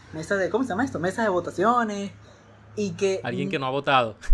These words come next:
Speaker 1: <laughs> Lo siento.
Speaker 2: <laughs>
Speaker 1: Y que no haya fraude, y que no se pueda, o sea, no, directamente el fraude va a ser muy difícil de ocasionar, porque no
Speaker 2: Sí.
Speaker 1: se puede modificar lo que hay ahí, y no se puede
Speaker 2: Sí.
Speaker 1: votar dos veces, no se puede, no.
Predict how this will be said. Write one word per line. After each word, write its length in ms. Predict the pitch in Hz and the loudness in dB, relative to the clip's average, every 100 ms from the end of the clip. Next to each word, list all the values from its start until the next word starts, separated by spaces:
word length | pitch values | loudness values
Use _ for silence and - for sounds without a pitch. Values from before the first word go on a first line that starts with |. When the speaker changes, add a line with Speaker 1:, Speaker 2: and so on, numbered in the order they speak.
| - - - | 6 2 -4
Speaker 1:
<laughs> 480 | - 143 156 - - | -4 -2 -6 -6 -10
Lo 80 | 165 | -6
siento. 280 | 180 175 - | -4 -6 -2
Speaker 2:
<laughs> 680 | 311 277 320 381 381 170 - | 0 2 8 10 10 6 4
Speaker 1:
Y 160 | 202 202 | 2 4
que 260 | 208 208 196 | 2 2 4
no 260 | 202 214 | 4 6
haya 440 | 220 220 240 247 - - - | 4 6 6 6 2 -14 4
fraude, 560 | 220 254 233 156 135 | 6 8 6 0 -4
y 100 | 143 | -4
que 180 | 170 185 | -2 -4
no 180 | 185 214 | -2 -4
se 140 | 240 | -2
pueda, 580 | 247 247 269 226 156 - - _ _ _ _ _ - - - | -4 4 4 6 2 -2 -14 _ _ _ _ _ -20 -20 -4
o 40 | |
sea, 240 | 208 175 | 2 2
no, 240 | 170 185 190 190 | 2 -4 -6 -12
directamente 760 | 185 170 208 214 240 240 226 156 | -6 -2 0 0 -2 -2 -4 -6
el 80 | 175 | -4
fraude 380 | 226 233 170 | 4 4 4
va 80 | 170 | -2
a 40 | 180 | -2
ser 240 | 190 202 | -4 -4
muy 280 | 190 226 233 | -6 -4 -4
difícil 400 | 170 165 185 180 | -8 -12 -8 -6
de 80 | 170 | -4
ocasionar, 460 | 156 139 147 147 - - - | -6 -8 -8 -8 -10 -20 -2
porque 500 | 180 170 170 165 160 - | -2 0 -4 -8 -10 -12
no 280 | 170 185 208 | -8 -2 -2
Speaker 2:
Sí. 60 | 208 | 0
Speaker 1:
se 80 | 196 | -2
puede 280 | 185 185 | 0 0
modificar 480 | 170 160 143 131 135 | -2 -6 -8 -2 -2
lo 160 | 147 151 | -2 -6
que 160 | 147 | -4
hay 180 | 123 151 | -2 -2
ahí, 240 | 156 208 269 | 0 0 0
y 40 | |
no 120 | 180 170 | -4 -4
se 100 | 175 | -2
puede 160 | 185 | -2
Speaker 2:
Sí. 60 | 180 | 0
Speaker 1:
votar 160 | 160 151 | 0 -2
dos 160 | 160 | -2
veces, 320 | 185 233 226 | -2 -2 -4
no 100 | 196 | -6
se 120 | 170 160 | -8 -6
puede, 260 | 160 156 | -6 -8
no. 180 | 139 117 | -10 -14